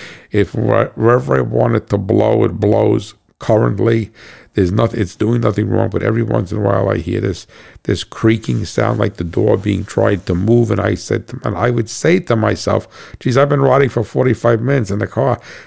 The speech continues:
I haven't touched anything on the heater controls. Why is it deciding to move now?" Was it so, is it stuck and it can't go to full resolution? And that's, I honestly don't know because you can't see anything.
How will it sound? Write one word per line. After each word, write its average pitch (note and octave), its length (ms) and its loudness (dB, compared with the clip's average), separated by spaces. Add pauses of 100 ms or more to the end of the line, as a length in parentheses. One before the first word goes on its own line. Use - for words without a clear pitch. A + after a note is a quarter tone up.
I G2+ 120 2
haven't A2+ 500 0
touched - 400 -4
anything A#2 380 0
on A2 140 -2
the F#2+ 60 0
heater A#2+ 260 -2
controls. G#2 380 -2
Why G#2+ 340 0
is A2 180 -2
it G#2+ 80 -6
deciding A2 640 -4
to G2+ 100 -4
move G#2 300 0
now?" C3 420 0 (500)
Was F#2+ 200 0
it F#2+ 140 0
so, G#2+ 240 -4
is G2+ 160 -2
it F2 100 -4
stuck - 420 -2
and A#2+ 120 -2
it - 120 -8
can't G#2+ 240 -2
go A2+ 160 0
to G2+ 140 -6
full A2 280 0
resolution? G#2+ 800 -2 (340)
And A2+ 100 -2
that's, G2+ 180 -2 (260)
I A#2+ 140 -2 (120)
honestly G#2+ 420 -2
don't G2+ 260 -2
know A#2 200 0
because G#2+ 340 -6
you F#2+ 60 -12
can't F#2+ 240 -6
see - 160 -2
anything. A2+ 340 -4